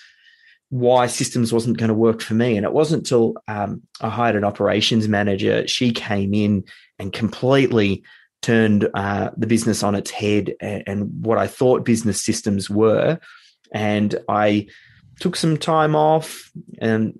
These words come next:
that business, um, she got it really fine-tuned. She ran that business for three years, never thought about selling it 'cause I thought, "It's a bit of a cash cow for me now."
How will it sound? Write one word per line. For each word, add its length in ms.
that 380
business, 640
um, 240
she 220
got 100
it 80
really 280
fine-tuned. 920
She 240
ran 380
that 180
business 340
for 120
three 320
years, 420
never 440
thought 260
about 300
selling 400
it 180
'cause 120
I 60
thought, 360
"It's 100
a 20
bit 100
of 60
a 20
cash 320
cow 220
for 160
me 200
now." 400